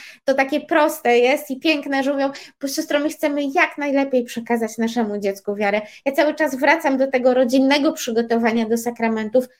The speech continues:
ale tu się dzieje naprawdę bardzo dużo dobrego, no bo oprócz tego, że mamy spotkania razem, całe rodziny, to zawsze też są spotkania oddzielne dla dzieci i oddzielne dla rodziców.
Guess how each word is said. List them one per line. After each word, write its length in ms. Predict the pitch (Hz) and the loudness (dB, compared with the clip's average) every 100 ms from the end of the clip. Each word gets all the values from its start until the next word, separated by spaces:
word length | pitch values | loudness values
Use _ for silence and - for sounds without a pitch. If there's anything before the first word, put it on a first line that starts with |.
| - - | -20 0
ale 220 | 269 294 | 2 2
tu 180 | 294 320 | 2 -2
się 240 | 330 269 | 0 2
dzieje 320 | 247 285 277 | 4 4 4
naprawdę 720 | 262 254 262 254 247 247 240 226 _ _ _ _ _ _ | 2 0 2 2 4 4 4 2 _ _ _ _ _ _
bardzo 400 | 220 254 262 233 | 0 4 4 2
dużo 260 | 226 233 233 | 0 0 0
dobrego, 600 | 226 226 240 226 240 330 - - - | 0 2 2 2 2 0 -2 -16 -6
no 80 | - | 0
bo 120 | 247 | 2
oprócz 280 | 262 269 - | 2 -2 -4
tego, 240 | - 277 294 | -2 2 2
że 120 | 285 | 2
mamy 280 | 262 262 262 | 2 2 -2
spotkania 760 | - 262 269 262 254 240 226 | -2 -4 -2 0 0 2 2
razem, 520 | 233 233 208 208 208 226 _ _ | 2 0 0 -4 -6 -10 _ _
całe 340 | 339 285 262 | 0 2 4
rodziny, 560 | 262 233 247 240 233 330 - _ - | 2 0 0 0 0 -2 -8 _ -6
to 120 | 277 | -2
zawsze 300 | 311 302 285 | 0 -2 -4
też 160 | 277 | -4
są 180 | 269 262 | -4 -6
spotkania 600 | 247 - 247 240 240 220 | -6 -4 -2 0 0 -2
oddzielne 540 | 233 233 269 262 247 233 | -2 0 2 2 0 -2
dla 200 | 233 233 | 0 0
dzieci 380 | 254 302 277 | -2 -2 -4
i 60 | 247 | 0
oddzielne 480 | 247 226 262 247 233 | 0 2 0 2 2
dla 180 | 233 226 | 2 2
rodziców. 540 | 233 226 240 220 156 | 2 0 -4 -4 -6